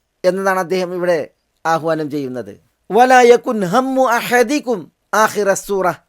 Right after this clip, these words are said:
നിങ്ങൾ ആരുടെയും വിചാരം ഈ സൂറത്തൊന്ന് തീർന്നെങ്കിൽ, ഇതിൻ്റെ അവസാനത്തിലൊന്ന് എത്തിയെങ്കിൽ എന്നതാകാൻ പാടില്ല എന്നാണ് അദ്ദേഹം പറയുന്നത്. ഇബ്നു മസ്ഊദ് റളിയല്ലാഹു തആല അൻഹു ഇബ്നു ഉമ്മി അബ്ദ് എന്ന് റസൂലുള്ളാഹി സ്വല്ലല്ലാഹു അലൈഹി വസല്ലം വിളിച്ച,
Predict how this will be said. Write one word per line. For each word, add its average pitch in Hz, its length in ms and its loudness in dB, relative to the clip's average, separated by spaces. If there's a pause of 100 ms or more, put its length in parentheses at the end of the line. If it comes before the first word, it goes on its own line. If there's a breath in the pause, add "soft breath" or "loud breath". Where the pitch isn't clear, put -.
(280)
നിങ്ങൾ 208 240 -2
ആരുടെയും 254 680 4
വിചാരം 214 500 2 (380)
ഈ 180 80 -2
സൂറത്തൊന്ന് 226 640 0
തീർന്നെങ്കിൽ, 214 640 0 (300)
ഇതിൻ്റെ 208 220 0
അവസാനത്തിലൊന്ന് 226 760 0
എത്തിയെങ്കിൽ 220 640 0 (360)
എന്നതാകാൻ 196 680 2
പാടില്ല 190 680 2
എന്നാണ് 175 300 -4
അദ്ദേഹം 160 360 -8
പറയുന്നത്. 135 500 -8 (420)
ഇബ്നു 175 180 0
മസ്ഊദ് 190 300 -2
റളിയല്ലാഹു 180 580 0
തആല 196 340 2
അൻഹു 180 360 0 (460)
ഇബ്നു 196 460 -2 (260)
ഉമ്മി 214 360 0
അബ്ദ് 202 500 2 (140)
എന്ന് 196 220 0
റസൂലുള്ളാഹി 202 580 2
സ്വല്ലല്ലാഹു 196 420 2
അലൈഹി 196 120 -4
വസല്ലം 202 220 2
വിളിച്ച, 202 280 2